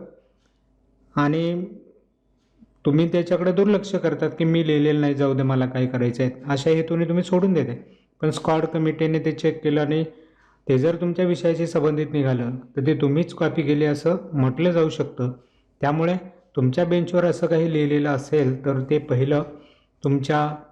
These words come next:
पर्यवेक्षकांच्या लक्षात आणून द्या की "सर, इथं असं असं लिहिलेलं पार्ट आहे, त्याचा काही प्रॉब्लेम आहे का पहा, अन्यथा मला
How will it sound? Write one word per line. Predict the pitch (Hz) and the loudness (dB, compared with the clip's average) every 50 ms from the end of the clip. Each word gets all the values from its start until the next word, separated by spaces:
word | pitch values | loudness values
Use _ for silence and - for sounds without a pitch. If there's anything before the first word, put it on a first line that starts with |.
| _ - | _ -2
पर्यवेक्षकांच्या | 143 143 147 143 143 135 139 - - 147 143 143 143 131 135 135 127 - 143 139 139 147 151 - - - _ _ _ _ _ _ _ _ - | 0 2 2 2 2 0 -4 -6 -6 -6 -4 -2 -2 0 0 -2 -2 -2 -2 -2 -2 -2 -4 -8 -14 -18 _ _ _ _ _ _ _ _ -2
लक्षात | 143 143 135 - - - 185 165 | -2 -2 -2 0 0 0 0 2
आणून | 175 165 165 170 170 160 | 2 0 0 0 0 0
द्या | 143 131 127 127 | 0 0 -2 -4
की | 127 - 143 139 | -6 -6 -8 -8
"सर, | 135 - 151 139 | -4 -2 0 0
इथं | 139 131 131 147 | 0 0 0 0
असं | 143 135 131 - 139 | 0 0 0 0 -2
असं | 135 131 - 151 147 160 175 | -2 -2 0 0 0 0 0
लिहिलेलं | 170 147 131 127 123 123 139 139 143 147 | 0 0 2 2 2 2 0 0 0 -2
पार्ट | 143 - - - 139 131 131 135 127 135 | -4 -6 -8 -4 -2 0 0 0 0 -2
आहे, | 139 131 104 151 175 185 - - - - - _ _ _ _ | -2 -2 0 0 0 0 -2 -10 -20 -20 -20 _ _ _ _
त्याचा | - 123 127 147 | -4 -2 0 2
काही | 135 147 147 | 2 2 0
प्रॉब्लेम | 147 - 139 135 127 127 139 147 151 | 0 0 -2 0 0 0 0 0 2
आहे | 147 135 139 | 2 0 0
का | 135 - 156 | 0 -2 -2
पहा, | 127 127 135 143 165 185 - - - - _ _ - | -2 -2 -2 -2 -2 -4 -6 -10 -20 -20 _ _ -4
अन्यथा | - 131 131 135 139 135 135 151 | 0 2 2 2 2 0 -2 -2
मला | 151 143 135 135 139 160 190 | 0 0 0 2 0 0 -2